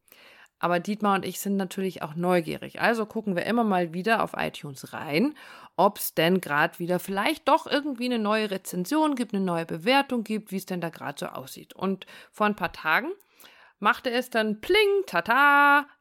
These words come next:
da waren tatsächlich ein paar wirklich wertschätzende und schöne Rezensionen dabei. Beim Weiterlesen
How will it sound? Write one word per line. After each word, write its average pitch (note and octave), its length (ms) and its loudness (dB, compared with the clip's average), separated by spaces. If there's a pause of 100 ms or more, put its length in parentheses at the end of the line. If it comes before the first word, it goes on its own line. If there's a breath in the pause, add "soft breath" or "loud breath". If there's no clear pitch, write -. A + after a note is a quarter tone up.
da D3 180 -8
waren D#3+ 260 2
tatsächlich D3+ 640 -12
ein E3 200 -10
paar A3+ 420 2 (400 soft breath)
wirklich B3+ 480 -2
wertschätzende A3 800 -2 (280 loud breath)
und G#3 180 -2
schöne F#3 400 0
Rezensionen E3 640 -6
dabei. E3+ 460 -10 (1700 soft breath)
Beim F#3+ 180 -2
Weiterlesen A#3 840 2